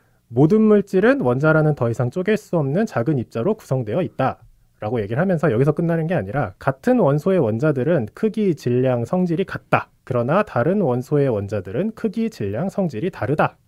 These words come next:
이렇게 얘기를 하세요. 들어보면 당연한 얘기 아닌가? 약간 그렇게 생각할 수 있어요. 그러니까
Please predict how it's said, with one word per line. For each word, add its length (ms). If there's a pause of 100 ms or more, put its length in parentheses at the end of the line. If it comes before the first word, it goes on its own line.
(220)
이렇게 240
얘기를 240
하세요. 320
들어보면 840
당연한 400
얘기 160
아닌가? 320 (260)
약간 320
그렇게 440
생각할 340
수 100
있어요. 260
그러니까 240